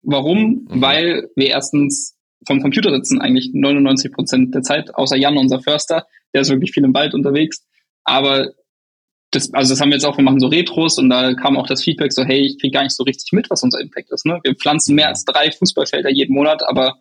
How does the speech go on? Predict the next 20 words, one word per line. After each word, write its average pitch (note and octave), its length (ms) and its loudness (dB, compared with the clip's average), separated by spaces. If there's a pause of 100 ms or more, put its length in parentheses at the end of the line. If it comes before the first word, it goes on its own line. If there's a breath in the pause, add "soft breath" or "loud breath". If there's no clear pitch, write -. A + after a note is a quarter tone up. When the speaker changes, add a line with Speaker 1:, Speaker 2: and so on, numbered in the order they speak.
(260)
Speaker 1:
man C3 160 2
checkt's - 380 0
eigentlich B2+ 320 2
gar - 160 0
nicht, - 180 -2
ne, E3 140 2
so - 80 0
im - 160 0
täglichen C3 420 0
Leben C3 220 2
Speaker 2:
Mhm. E2+ 240 -4 (160)
Speaker 1:
und, B2 340 2
oder B2 120 2
im B2+ 100 4
täglichen - 340 -2
Arbeitsleben, - 680 0
im C#3+ 160 0
täglichen - 320 -8
Arbeitsablauf. C3+ 680 -2
Und - 340 0